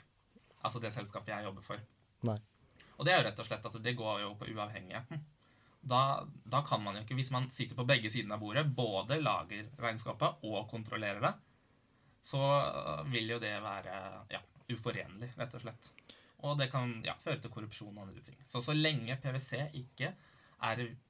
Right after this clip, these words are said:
Speaker 1: revisor i selskapet, og selskapet selvfølgelig har en viss standard, tror ikke du hadde fått lov å sitte i en, eh, strippeklubb, eh, i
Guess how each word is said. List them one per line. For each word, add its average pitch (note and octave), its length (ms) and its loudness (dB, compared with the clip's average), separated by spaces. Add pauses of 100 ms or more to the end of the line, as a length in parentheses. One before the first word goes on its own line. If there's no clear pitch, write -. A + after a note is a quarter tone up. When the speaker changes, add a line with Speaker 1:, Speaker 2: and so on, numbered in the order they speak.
(120)
Speaker 1:
revisor A2+ 480 -6
i A2+ 80 -6
selskapet, A#2 560 0
og A2 80 -4
selskapet G#2 400 -6
selvfølgelig G2 480 -8
har F#2 220 -6
en F#2+ 160 -14
viss - 180 -12
standard, A2 400 -2 (320)
tror G#2 140 -8
ikke - 100 -12
du G#2 60 -6
hadde G2+ 100 -12
fått G#2 160 -10
lov F#2+ 80 -10
å G2 80 -16
sitte G2 240 -12
i - 60 -12
en, F#2 180 -18
eh, G2+ 160 -16
strippeklubb, - 560 -14
eh, G#2+ 320 -4
i G2 100 6